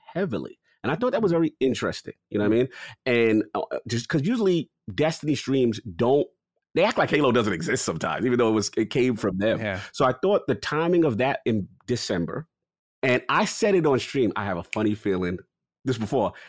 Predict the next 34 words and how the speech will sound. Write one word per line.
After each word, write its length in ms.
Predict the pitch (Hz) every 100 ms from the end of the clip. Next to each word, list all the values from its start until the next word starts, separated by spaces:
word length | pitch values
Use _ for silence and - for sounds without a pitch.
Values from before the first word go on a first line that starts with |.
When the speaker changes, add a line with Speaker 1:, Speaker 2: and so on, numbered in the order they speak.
| - _
Speaker 1:
the, 160 | 107 87
like 140 | 107
a 60 | 98
day 100 | 104
before, 300 | 95 107 92
Halo's 380 | 110 110 107 98
gonna 160 | 92
drop 260 | 87 85 -
in 60 | 85
December 480 | 101 76 73 - _ _ _ _
because 380 | - 98 156 123
Speaker 2:
Mm. 40 | 117
Speaker 1:
it 140 | -
coincides. 800 | - 147 127 110 - 123 92 -
And 160 | 98 87
the 60 |
final 420 | - 123 139 147
point 320 | 135 120 110 -
I'll 120 | 92
make 340 | 85 85 - _
is, 380 | 92 90 85 80 _ _ _ -
again, 240 | 101 101
with 100 | 87
the 80 | -
boardroom 720 | 85 98 101 87 92 92 92
and, 140 | 87 78
and 140 | 90 90
it 80 |
having 320 | - 87 87 87
to 60 |
come 160 | - 85
out 160 | 78 -
this 220 | 78 -
year, 200 | 71